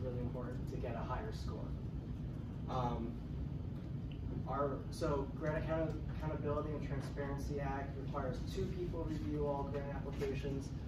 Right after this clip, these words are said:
Our agency has a policy of three. We think that two, it, you have one person that's giving you a hundred, one giving you a fifty. That doesn't really, it doesn't happen too often, but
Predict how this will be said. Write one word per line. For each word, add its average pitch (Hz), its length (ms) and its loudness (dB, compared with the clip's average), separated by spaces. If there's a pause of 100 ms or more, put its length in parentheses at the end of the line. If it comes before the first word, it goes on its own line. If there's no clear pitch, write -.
(400)
Our 147 260 6
agency 143 600 2
has - 260 0
a - 40 0
policy - 560 0
of - 340 -2
three. 139 220 -2 (720)
We - 100 0
think 160 240 2
that 151 180 4 (180)
two, 175 540 6 (200)
it, 160 200 0 (720)
you 139 80 4
have 143 180 4
one 151 500 4 (300)
person 143 220 2
that's 143 120 0
giving 147 200 0
you 143 80 2
a 139 40 0
hundred, 139 400 0
one 135 140 0
giving 135 220 0
you 135 160 0
a - 200 0
fifty. 139 380 0 (1900)
That 143 100 4
doesn't 131 180 2
really, 123 220 2
it - 120 2
doesn't 151 200 2
happen 143 260 2
too 143 200 0
often, 131 360 4
but 107 140 2